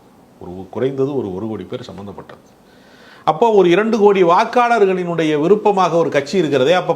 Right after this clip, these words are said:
பலன் அனுபவிக்காதவன் இருக்கான்ல, அவன் தான் கட்சியை காப்பாத்துறான். இப்ப அதிமுகவினுடைய பலாபலனுக்காக நீங்கள் வழக்கு வரக்கூடாது என்பதற்காக,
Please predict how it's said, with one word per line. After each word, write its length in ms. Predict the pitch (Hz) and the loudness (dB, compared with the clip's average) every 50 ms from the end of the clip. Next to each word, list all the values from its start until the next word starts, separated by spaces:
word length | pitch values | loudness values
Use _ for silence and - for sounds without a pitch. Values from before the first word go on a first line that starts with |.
| - 156 | 0 0
பலன் 260 | 180 208 247 254 240 | 0 0 2 0 0
அனுபவிக்காதவன் 760 | 208 180 196 226 240 247 247 233 180 226 220 214 208 196 190 | 0 2 2 2 2 2 0 2 2 2 2 4 4 2 2
இருக்கான்ல, 340 | 170 175 170 160 156 160 156 131 - - - _ _ _ _ _ _ _ _ _ _ _ _ - - - | 2 0 -2 -2 -2 -4 -4 -4 -6 -8 -14 _ _ _ _ _ _ _ _ _ _ _ _ -20 -12 -2
அவன் 300 | 143 165 196 233 233 247 | 0 2 2 4 4 4
தான் 140 | 277 269 247 | 2 2 2
கட்சியை 240 | 226 - - 254 233 | -2 0 2 2 2
காப்பாத்துறான். 500 | 190 180 196 180 175 165 147 127 107 - - - _ _ _ _ _ _ _ _ _ _ _ _ _ _ - _ _ - 165 | 2 2 0 0 -2 -2 -2 -6 -6 -8 -14 -20 _ _ _ _ _ _ _ _ _ _ _ _ _ _ -20 _ _ -10 -10
இப்ப 240 | 156 156 170 156 170 175 151 156 196 | -2 0 2 2 2 2 2 2 0
அதிமுகவினுடைய 1000 | 254 247 - 262 254 226 220 190 170 202 185 175 170 160 147 139 131 123 117 127 147 170 175 - | 0 0 -2 -2 0 0 0 2 2 2 2 2 0 -2 -2 0 0 2 2 4 2 2 2 2
பலாபலனுக்காக 840 | - 160 185 214 233 233 226 208 208 196 180 160 147 156 135 135 127 139 156 160 151 | 2 2 4 4 2 2 2 0 0 0 -2 -4 -2 -2 0 0 0 0 0 0 -2
நீங்கள் 280 | 151 147 147 143 131 | -4 -6 -4 -2 0
வழக்கு 260 | 139 165 202 185 202 208 | 2 2 0 2 2 2
வரக்கூடாது 420 | 196 175 156 - 156 151 143 139 139 | 2 2 0 0 0 0 0 0 -2
என்பதற்காக, 640 | 131 123 120 110 113 - 107 101 101 101 117 131 | -2 -2 -2 -2 -2 -2 -2 -2 0 2 2 2